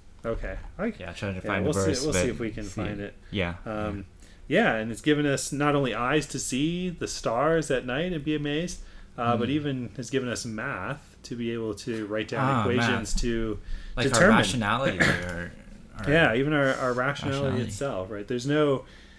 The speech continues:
Speaker 2: Yeah.
Speaker 1: there's no inherent reason why the same kind of concepts that we use to
Speaker 2: We
Speaker 1: count
Speaker 2: have in our
Speaker 1: eggs
Speaker 2: heads,
Speaker 1: at
Speaker 2: yeah.
Speaker 1: breakfast,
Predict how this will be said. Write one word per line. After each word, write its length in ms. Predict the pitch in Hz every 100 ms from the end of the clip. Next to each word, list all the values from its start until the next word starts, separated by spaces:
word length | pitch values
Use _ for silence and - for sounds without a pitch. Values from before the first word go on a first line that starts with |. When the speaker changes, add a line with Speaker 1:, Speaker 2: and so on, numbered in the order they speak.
| - - -
Speaker 2:
Yeah. 100 | 101
Speaker 1:
there's 180 | 139 147
no 180 | 175
inherent 580 | 151 131 - 185 185 147
reason 520 | 127 110 101 113 185 - - - -
why 380 | 113 117 113
the 120 | 110 110
same 760 | - 131 131 135 135 131 127 - - - - - - -
kind 160 | 135 113
of 120 | -
concepts 920 | - 135 135 135 - 110 110 - -
that 180 | - 104
we 80 | 101
use 240 | 104 107
to 80 | -
Speaker 2:
We 40 | -
Speaker 1:
count 240 | 120 101
Speaker 2:
have 120 | 95
in 60 | 95
our 60 | 143
Speaker 1:
eggs 400 | 123 98 98 98
Speaker 2:
heads, 140 | 117
Speaker 1:
at 40 | 107
Speaker 2:
yeah. 300 | 98 - 98
Speaker 1:
breakfast, 340 | 104 131 -